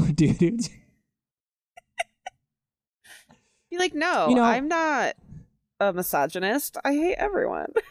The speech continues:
Speaker 2: <laughs>
Speaker 1: I hate men. <laughs>
Speaker 2: And women. Just kidding. I don't hate women. I don't
Speaker 1: I
Speaker 2: really
Speaker 1: like
Speaker 2: hate
Speaker 1: women
Speaker 2: men, but I do
Speaker 1: fine.
Speaker 2: say it a lot. <laughs>
Speaker 1: I dislike men, <laughs> and I appreciate
Speaker 2: They're not
Speaker 1: women.
Speaker 2: my favorite company.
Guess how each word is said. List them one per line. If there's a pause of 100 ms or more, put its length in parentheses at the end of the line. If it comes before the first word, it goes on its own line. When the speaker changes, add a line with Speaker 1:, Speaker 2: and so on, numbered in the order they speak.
(160)
Speaker 2:
<laughs>
Speaker 1:
I
hate
men. (260)
<laughs> (640)
Speaker 2:
And
women. (160)
Just
kidding.
I
don't
hate
women. (920)
I
don't
Speaker 1:
I
Speaker 2:
really
Speaker 1:
like
Speaker 2:
hate
Speaker 1:
women (100)
Speaker 2:
men,
but
I
do
Speaker 1:
fine.
Speaker 2:
say
it
a
lot. (680)
<laughs>
Speaker 1:
I
dislike
men, (500)
<laughs>
and
I
appreciate
Speaker 2:
They're
not
Speaker 1:
women.
Speaker 2:
my
favorite
company.